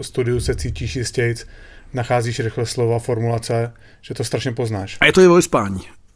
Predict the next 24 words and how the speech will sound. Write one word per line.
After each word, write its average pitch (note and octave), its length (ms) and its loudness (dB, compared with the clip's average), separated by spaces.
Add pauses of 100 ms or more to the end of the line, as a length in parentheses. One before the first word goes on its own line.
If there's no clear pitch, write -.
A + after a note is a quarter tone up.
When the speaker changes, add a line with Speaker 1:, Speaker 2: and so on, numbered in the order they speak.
(160)
Speaker 2:
že C3 160 -4
prostě - 420 -2 (400)
já A2+ 80 0
jsem B2+ 180 2
noční C3 300 4
pták, B2+ 400 2 (720)
chodím G#2 280 -6
spát G#2 320 -4
opravdu G#2 340 4
pozdě, G#2+ 480 2 (1400)
a, G#2 1200 0
ale A#2 220 2
v A2+ 60 0
den, B2 240 2
v A#2 60 -4
den A#2 140 4
zápasu A2 360 0
je B2 60 4
fakt A2+ 180 0
dobrý A2 200 0
jít G2+ 60 0
spát G2 200 -6
před - 180 -6
půlnocí. G#2 420 -4